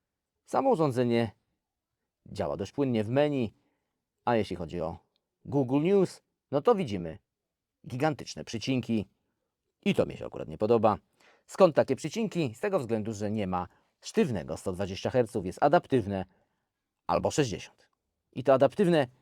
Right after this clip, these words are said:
nie radzi sobie z Google Newsami. Proszę zobaczyć, jak nierówno to chodzi. Te przycinki są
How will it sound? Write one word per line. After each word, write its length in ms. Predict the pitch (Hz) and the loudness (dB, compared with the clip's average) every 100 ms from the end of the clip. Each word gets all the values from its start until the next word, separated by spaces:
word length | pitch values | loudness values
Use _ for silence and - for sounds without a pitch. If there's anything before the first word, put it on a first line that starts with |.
| - | -2
nie 140 | 196 | 2
radzi 300 | 180 120 104 | 4 2 -2
sobie 400 | 101 87 78 - _ | -6 -6 -6 -12 _
z 120 | - | -14
Google 240 | 85 80 | -10 -8
Newsami. 520 | 92 104 117 113 107 90 _ _ _ _ _ _ _ _ _ _ _ _ | -6 -4 -2 0 -2 -6 _ _ _ _ _ _ _ _ _ _ _ _
Proszę 200 | - 85 | -16 -12
zobaczyć, 400 | 92 87 90 87 - | -8 -8 -8 -12 -12
jak 400 | 98 120 127 - | -2 -2 -2 -2
nierówno 580 | 151 156 95 73 65 - _ _ _ _ | 0 0 -2 -8 -16 -18 _ _ _ _
to 120 | - 95 | -8 -4
chodzi. 320 | 101 95 90 | -2 -2 -2
Te 120 | 113 | -4
przycinki 420 | - 160 92 82 | -4 -10 -10 -12
są 260 | - 73 | -12 -12